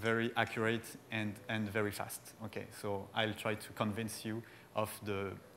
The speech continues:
um, usefulness and the robustness and all the possibilities, uh, offered by the particle method. Okay,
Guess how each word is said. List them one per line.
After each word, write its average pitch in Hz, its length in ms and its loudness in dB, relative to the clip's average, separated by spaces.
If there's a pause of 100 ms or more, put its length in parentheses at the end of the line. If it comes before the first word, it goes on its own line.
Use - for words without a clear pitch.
um, 98 220 0 (340)
usefulness 120 840 4
and 107 200 0
the 101 120 4 (640)
robustness 113 760 4
and 104 160 -2
all 110 100 2
the 104 100 2
possibilities, 107 720 -4 (460)
uh, 107 160 6
offered 113 400 6
by 107 120 6
the 98 400 4 (160)
particle 117 440 4
method. 92 260 -2 (240)
Okay, - 180 -8